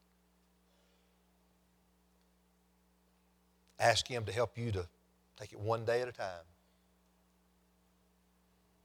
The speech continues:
one hour at a time, as you move forward from here. After I pray, I'm gonna be here at the front. If you'd like for me to pray with you, talk with you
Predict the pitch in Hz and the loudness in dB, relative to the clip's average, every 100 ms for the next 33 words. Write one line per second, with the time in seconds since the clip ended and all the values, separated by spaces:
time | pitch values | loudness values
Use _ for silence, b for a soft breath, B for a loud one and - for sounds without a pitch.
0 | _ 104 117 127 131 113 95 87 85 95 | _ 0 2 2 4 4 4 -2 -10 -14
1 | 82 80 - _ _ _ _ _ _ - | -16 -18 -20 _ _ _ _ _ _ -10
2 | 101 92 104 110 - 107 104 101 - 104 | -6 -4 -4 -4 2 4 4 0 -6 -18
3 | 101 82 - _ - - _ b b b | -18 -20 -20 _ -20 -20 _ b b b
4 | _ _ _ _ _ _ _ _ _ _ | _ _ _ _ _ _ _ _ _ _
5 | - 127 135 151 147 143 147 147 147 139 | 6 8 10 12 12 12 12 12 12 12
6 | - 135 120 117 135 113 104 - 135 139 | 6 0 2 4 4 2 0 6 10 10
7 | 127 - - 131 127 127 127 113 - 131 | 8 0 2 8 8 8 -2 -2 6 8
8 | 135 131 120 131 135 131 135 139 _ _ | 8 6 0 0 0 0 -2 -8 _ _
9 | - _ _ - 131 135 139 131 135 139 | -20 _ _ 6 10 10 6 -2 -2 -2
10 | 135 | -4